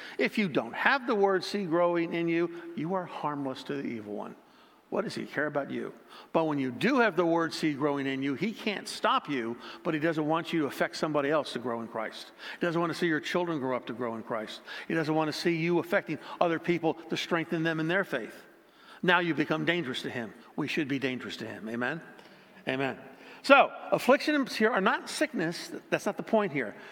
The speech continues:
Um, uh, to paraphrase this in the Greek, tribulations mean, first of all, uh, pressing against our souls. So examples of tribulations that press against us.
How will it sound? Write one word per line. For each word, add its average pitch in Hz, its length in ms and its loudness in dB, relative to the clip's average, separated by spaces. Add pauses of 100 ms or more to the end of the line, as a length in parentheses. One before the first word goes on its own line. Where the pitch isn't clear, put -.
(240)
Um, 135 320 2 (320)
uh, 143 80 -2
to 143 120 -4
paraphrase 226 640 2
this - 180 2
in 185 140 4
the 156 60 2
Greek, 151 520 2 (400)
tribulations 214 760 4
mean, 190 540 2 (240)
first 202 240 6
of 156 140 4
all, 151 340 6 (220)
uh, 139 160 4
pressing 233 580 0
against 165 640 0 (420)
our 143 120 0
souls. 131 760 0 (800)
So 165 160 2
examples 190 580 2
of 175 100 0
tribulations 185 600 2
that 147 180 2
press - 300 2
against 180 420 0
us. - 300 -4